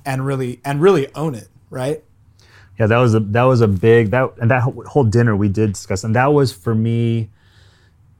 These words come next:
Speaker 2: the whole process was just humbling. Part of it was just my career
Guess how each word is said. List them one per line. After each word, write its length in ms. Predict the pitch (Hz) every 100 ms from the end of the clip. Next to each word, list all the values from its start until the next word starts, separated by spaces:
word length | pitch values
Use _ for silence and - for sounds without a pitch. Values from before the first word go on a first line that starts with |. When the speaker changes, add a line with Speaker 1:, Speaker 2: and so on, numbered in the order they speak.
| _
Speaker 2:
the 80 | 117
whole 140 | 165
process 400 | - 139 131 117
was 140 | 110 98
just 220 | 101 -
humbling. 340 | 113 101 87
Part 320 | 85 - 160 151
of 80 | 120
it 120 | 113
was 180 | 107 98
just 180 | 104 98
my 80 |
career 600 | 87 - 104 110 117 117